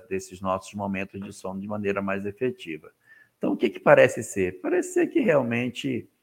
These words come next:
é, nós tivemos aí uma experiência real em que você foi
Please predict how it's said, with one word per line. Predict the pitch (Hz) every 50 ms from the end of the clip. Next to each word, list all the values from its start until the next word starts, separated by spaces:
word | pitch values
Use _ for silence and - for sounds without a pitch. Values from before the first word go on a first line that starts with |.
| _ _ _ _ _ _ _ _ _ _ _ _
é, | - 104 101 98 95 92 90 90 85 85 82 80 82 - _ _ _ _ _ _ _
nós | - 101 101 107 107 107 110 110 110 - - - _ _ _ _ _ _ _ _ _ -
tivemos | - 170 131 104 107 104 107 117 131 143 147 131 - - - - _ _ - _ _ _ _ _
aí | - 92 90 92 98 107 127
uma | 135 131 120
experiência | 113 107 - - 107 101 104 113 110 - - 127 120 - -
real | - 92 85 87 90 104 120 135 135 117 98 - - - - _ _ _ -
em | - 95 95
que | 92 - - 107 107 107 104 101 98
você | 95 95 92 - - - 107 107 - _
foi | - - 110 107 110 113 123 139 160 190 202 202 - -